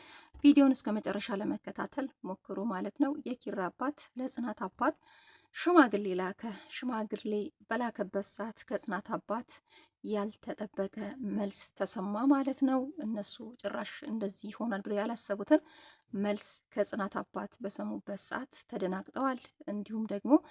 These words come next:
ጽናት ደም እንባ ነው ያለቀሰችው። እ፣ አባቷ ይሄን ያደርጋሉ ብላ አላሰበችም። ምክንያቱም በሀገራችን ደንብ የምንሄድ ከሆነ አዎ፣ እ፣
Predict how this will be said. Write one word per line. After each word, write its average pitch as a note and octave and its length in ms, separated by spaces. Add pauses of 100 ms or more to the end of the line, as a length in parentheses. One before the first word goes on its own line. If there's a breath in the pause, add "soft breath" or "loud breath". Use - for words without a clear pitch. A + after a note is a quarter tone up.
(460 loud breath)
ጽናት A#3+ 420
ደም G#3 180
እንባ G#3 260
ነው G3 140
ያለቀሰችው። G3 760 (140)
እ፣ G#3 120 (320)
አባቷ A3 480
ይሄን G#3 260
ያደርጋሉ G3 440
ብላ - 220
አላሰበችም። G3+ 880 (160)
ምክንያቱም A#3 540 (600 soft breath)
በሀገራችን G#3 720
ደንብ G3 240
የምንሄድ F#3+ 420
ከሆነ C#4 260 (100)
አዎ፣ G3 180 (280)
እ፣ G3+ 80